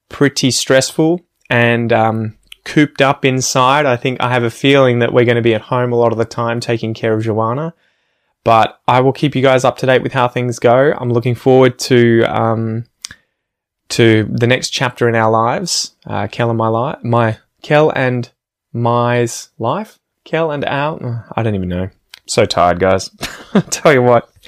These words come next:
Um, but yeah, and I should say thank you to all of you guys, especially on Instagram. You guys have been sending me a lot of messages, a lot of emails,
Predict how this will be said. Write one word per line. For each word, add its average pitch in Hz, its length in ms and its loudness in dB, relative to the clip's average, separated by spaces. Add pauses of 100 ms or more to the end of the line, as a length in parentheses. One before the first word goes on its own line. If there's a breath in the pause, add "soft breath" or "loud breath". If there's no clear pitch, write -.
(460 loud breath)
Um, 131 480 0
but 135 440 4
yeah, 156 440 6
and 143 160 2
I 156 100 4
should 175 240 0
say 151 200 2
thank 147 280 -2
you 147 100 2
to 127 60 2
all 123 240 2
of 113 100 0
you 117 160 2
guys, 113 340 2
especially 143 440 -2
on 127 120 0
Instagram. 113 600 -2
You 117 60 -2
guys 127 220 0
have 123 80 -6
been 120 140 0
sending 113 260 -2
me 113 60 0
a 110 60 -2
lot 110 160 0
of 107 80 -2
messages, 120 580 0
a 113 40 -2
lot 113 180 2
of 107 60 -6
emails, 120 720 -2